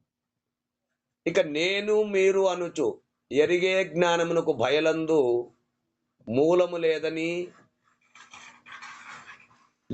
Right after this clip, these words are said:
ఎరిగి ఎరిగిన జ్ఞానమును కూడా వదిలి ఉండుము.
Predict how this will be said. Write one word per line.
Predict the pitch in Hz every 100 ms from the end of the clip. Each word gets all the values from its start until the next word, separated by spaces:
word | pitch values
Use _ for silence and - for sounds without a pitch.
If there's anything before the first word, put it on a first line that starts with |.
| 135
ఎరిగి | 175 220 214 240 247 202
ఎరిగిన | 185 208 220 233 185
జ్ఞానమును | 208 208 208 208 208 208 196
కూడా | 196 190 185
వదిలి | 165 180 190 185
ఉండుము. | 180 165 165 170